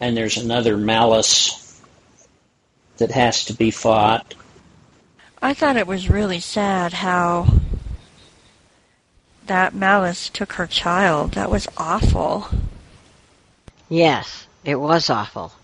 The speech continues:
Speaker 3: But it is the, you know, it's, it's one of the, the fulcrums, fulcrums?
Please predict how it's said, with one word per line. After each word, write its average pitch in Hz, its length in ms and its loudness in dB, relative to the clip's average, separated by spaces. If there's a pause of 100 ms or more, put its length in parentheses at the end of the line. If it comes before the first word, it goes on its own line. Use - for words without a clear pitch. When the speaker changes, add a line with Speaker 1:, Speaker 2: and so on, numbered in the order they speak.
(760)
Speaker 3:
But 147 200 4
it 147 140 0
is 147 320 0
the, 139 360 0 (1040)
you 160 80 0
know, 143 180 2
it's, - 300 -2
it's - 240 -4
one 180 180 4
of 165 120 2
the, 143 200 2 (200)
the 131 260 -4
fulcrums, 143 1400 0 (880)
fulcrums? 196 720 -2